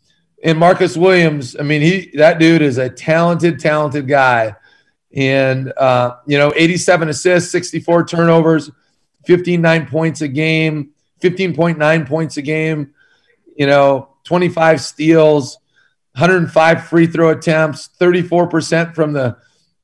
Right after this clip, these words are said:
from the three, makes, you know, about one point seven threes a game, and shooting forty-five percent from the field. So he does it all.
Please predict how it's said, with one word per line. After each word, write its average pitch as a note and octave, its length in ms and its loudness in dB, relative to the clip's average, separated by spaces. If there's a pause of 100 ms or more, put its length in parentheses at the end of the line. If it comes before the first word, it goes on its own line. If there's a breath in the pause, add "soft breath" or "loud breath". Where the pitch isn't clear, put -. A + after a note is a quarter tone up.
(320)
from D#3 200 0
the D3 120 -2
three, E3+ 340 0
makes, E3 460 -2
you D#3+ 80 -2
know, D3+ 160 2
about D3+ 220 2
one D#3 180 -2
point D3+ 280 -4
seven D#3 320 0
threes D3 340 -6
a C#3 60 -6
game, D3 520 -6 (580)
and D3 260 0
shooting D#3+ 240 0
forty-five D3+ 520 0
percent C#3+ 340 -6
from C3+ 140 -12
the B2 80 -10
field. B2+ 400 0
So C#3+ 200 0
he D3 120 2
does E3+ 240 2
it D3+ 80 2
all. E3 440 4